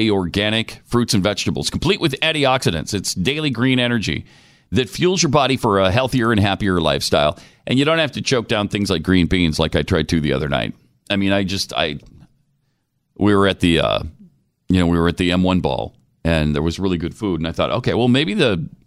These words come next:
maybe the green beans actually taste good, done by this particular chef." Nope. Nope, I was wrong on that.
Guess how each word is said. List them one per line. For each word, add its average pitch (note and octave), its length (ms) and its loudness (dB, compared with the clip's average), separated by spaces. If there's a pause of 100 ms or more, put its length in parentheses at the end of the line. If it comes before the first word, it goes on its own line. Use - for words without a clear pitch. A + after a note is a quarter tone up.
(440)
maybe D#4+ 120 -4
the - 80 2
green B2 260 2
beans G2 300 0
actually F#2 340 -2
taste F#2 300 -4
good, A1+ 300 -4 (460)
done A#2+ 280 2
by G2 160 2
this G2+ 160 0
particular F#2 420 -2
chef." D#2+ 320 -2
Nope. D#4 300 0 (420)
Nope, A3 300 2
I D#3+ 80 0
was B2+ 160 0
wrong C#3 220 2
on E2+ 100 2
that. C2+ 300 -4